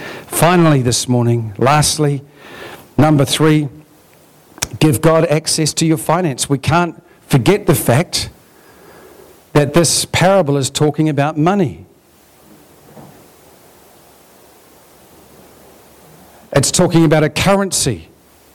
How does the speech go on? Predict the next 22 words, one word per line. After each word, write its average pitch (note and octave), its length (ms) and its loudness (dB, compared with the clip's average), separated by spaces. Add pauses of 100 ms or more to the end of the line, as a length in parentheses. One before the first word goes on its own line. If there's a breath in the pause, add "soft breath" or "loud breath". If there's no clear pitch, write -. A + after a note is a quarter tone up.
(140)
It's - 180 0
talking F3 380 2
about D#3+ 240 2
an D3+ 140 0
opportunity F#3 760 0
or D#3 80 0
an D3 80 -2
ability E3 540 -2
that C#3+ 180 -2
God's D3 300 -2
given F3 480 -2 (420 loud breath)
to D3+ 160 2
these E3 380 2
men C3+ 380 -2
to - 140 -4
do D#3 220 0
something D3 500 -2
with C3+ 140 -2
what C#3 220 0
they D#3 100 2
were D#3+ 100 0
given. D#3+ 400 -2